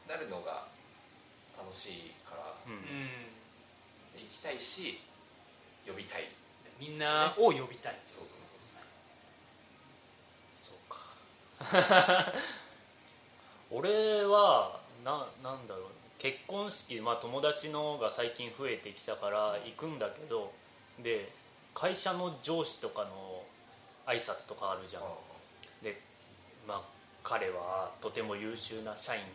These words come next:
Speaker 2: で、
Speaker 1: はいはい。
Speaker 2: まあ、将来を期待されていて、今回結婚ということでみたいな挨拶をするじゃん。
Speaker 1: うん。
Speaker 2: 俺、それ言われてる自分が想像できなくっ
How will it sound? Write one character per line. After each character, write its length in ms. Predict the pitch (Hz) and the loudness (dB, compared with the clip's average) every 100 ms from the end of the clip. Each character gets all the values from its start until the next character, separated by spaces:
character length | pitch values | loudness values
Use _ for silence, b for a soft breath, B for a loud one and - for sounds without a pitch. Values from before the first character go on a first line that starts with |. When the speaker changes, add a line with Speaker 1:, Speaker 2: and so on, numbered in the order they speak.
| - | -12
Speaker 2:
で、 60 | |
Speaker 1:
は 20 | 92 | -6
い 20 | |
は 320 | 98 104 92 - | -2 0 -2 -8
い。 40 | - - - - | -10 -14 -16 -14
Speaker 2:
ま 80 | 110 | -10
あ、 20 | |
将 240 | 110 123 110 | -6 -4 0
来 180 | 104 98 | 0 -2
を 40 | 98 | -8
期 100 | - | -8
待 140 | 110 104 | -6 -4
さ 160 | 110 | -6
れ 100 | 107 | -8
て 180 | 107 113 | -6 -8
い 60 | 113 | -8
て、 240 | - 117 117 | -2 0 0
今 140 | 110 | -4
回 140 | 107 104 | -4 -4
結 180 | 104 - | -6 -10
婚 140 | 117 | -10
と 100 | 107 | -8
い 60 | 120 | -8
う 40 | |
こ 100 | 117 | -6
と 100 | 127 | -4
で 120 | 127 117 | -2 -2
み 60 | |
た 100 | 107 | 0
い 40 | 104 | 4
な 100 | 123 | 6
挨 100 | 160 | 6
拶 220 | 135 117 | 4 2
を 40 | 107 | -2
す 140 | 139 | 2
る 140 | 160 | 2
じ 80 | 120 | 2
ゃ 40 | 98 | 0
ん。 20 | |
Speaker 1:
う 20 | - - B B B - | -4 -12 B B B -8
ん。 20 | 110 | -6
Speaker 2:
俺、 80 | |
そ 200 | - - 131 | -4 -4 -2
れ 100 | 185 | 0
言 140 | 196 | 6
わ 100 | 202 | 6
れ 120 | 190 | 6
て 120 | 190 | 2
る 60 | 165 | -2
自 160 | 151 131 | -2 -2
分 160 | 147 | -2
が 100 | 151 | -2
想 280 | 147 - 160 | -2 0 0
像 200 | 160 170 | 2 0
で 120 | 139 139 | 0 0
き 120 | 175 | 0
な 80 | |
く 100 | |
っ 20 | 113 | 0